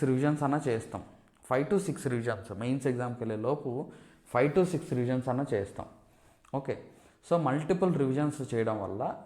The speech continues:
మీ కాన్ఫిడెన్స్ లెవెల్స్ పెరుగుతాయి, మీరు స్ట్రాంగ్ అవుతారు, సబ్జెక్ట్ క్లారిటీ వస్తుంది. And ముందు నుంచే, "సార్, నేను ముందు నుంచే ఎగ్జామ్స్ రాయాలి" అని అంటే, ముందు నుంచే రాయాలి. ఇప్పటి నుంచి చదువుకుంటూ, ఆ, ఇప్పటి నుంచి ప్లాన్ చేసుకుంటూ,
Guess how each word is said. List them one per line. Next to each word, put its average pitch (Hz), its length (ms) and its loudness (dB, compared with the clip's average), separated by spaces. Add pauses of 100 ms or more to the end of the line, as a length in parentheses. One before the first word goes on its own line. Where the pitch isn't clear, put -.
(100)
మీ 127 120 -4
కాన్ఫిడెన్స్ 123 640 -2
లెవెల్స్ 107 380 -4
పెరుగుతాయి, 95 680 -8
మీరు 113 120 -6
స్ట్రాంగ్ 113 440 0
అవుతారు, 101 500 -2 (100)
సబ్జెక్ట్ 110 340 -4
క్లారిటీ 110 380 0
వస్తుంది. 98 640 -4 (680)
And 156 160 4 (480)
ముందు 139 240 2
నుంచే, 175 520 4 (120)
"సార్, 139 280 2
నేను 120 180 -2
ముందు 117 180 0
నుంచే 143 280 2
ఎగ్జామ్స్ 123 340 -4
రాయాలి" 110 380 2
అని 104 140 -4
అంటే, 110 200 -6
ముందు 117 300 -4
నుంచే 135 400 2
రాయాలి. 98 320 0
ఇప్పటి 135 260 -2
నుంచి 151 180 -2
చదువుకుంటూ, 127 560 -2 (560)
ఆ, 120 280 0
ఇప్పటి 131 220 -2
నుంచి 131 520 -2 (840)
ప్లాన్ 127 240 2
చేసుకుంటూ, 131 360 0